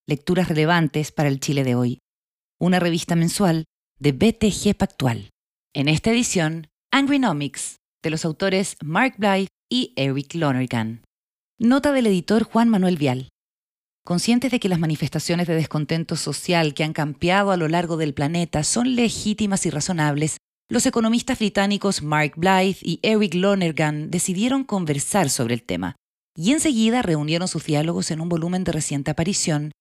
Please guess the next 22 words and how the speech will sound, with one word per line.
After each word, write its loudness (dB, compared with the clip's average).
que -2
con 0
acierto 0
titularon 0
Angrynomics, 0
neoconcepto 0
que -2
enlaza 0
las -4
palabras 0
ira 2
y -2
economía. -2
Es -8
más, 0
ambos 2
se 0
definen -2
como -2
dos 0
tipos 0
enrabiados 0